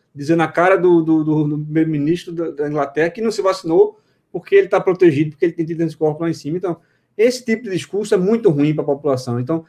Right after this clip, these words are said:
infelizmente, Jones, é, essa, essa diferença que você tá vendo aí é quando chega naquele platô de algumas pessoas, alguns nichos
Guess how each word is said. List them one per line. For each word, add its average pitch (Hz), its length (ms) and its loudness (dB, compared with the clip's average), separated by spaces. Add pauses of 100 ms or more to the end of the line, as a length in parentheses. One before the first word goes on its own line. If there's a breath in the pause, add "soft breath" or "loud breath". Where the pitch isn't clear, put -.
(180 soft breath)
infelizmente, 196 720 2
Jones, 131 340 0 (320 soft breath)
é, 160 220 2
essa, 185 220 0
essa 190 260 2
diferença 175 360 2
que - 60 -2
você 170 60 -14
tá 165 100 4
vendo 156 200 0
aí 151 280 0 (420)
é 147 100 -10
quando 196 260 -6
chega 196 380 4
naquele 196 340 4
platô 190 480 2
de 180 180 0
algumas 214 300 0
pessoas, 180 500 2
alguns 190 220 -4
nichos 180 580 -2